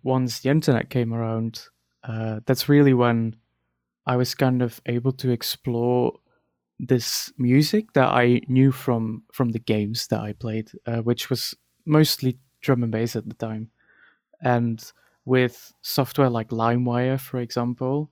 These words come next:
I was able to just kind of find my own music. And being a bit older at that time already, kinda, I think my parents just kinda said, Okay, um, they're going to,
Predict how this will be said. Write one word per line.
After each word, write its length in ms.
I 140
was 160
able 260
to 120
just 260
kind 240
of 300
find 380
my 140
own 180
music. 420
And 260
being 240
a 60
bit 220
older 300
at 120
that 180
time 300
already, 400
kinda, 380
I 80
think 160
my 80
parents 420
just 200
kinda 260
said, 260
Okay, 400
um, 500
they're 240
going 300
to, 440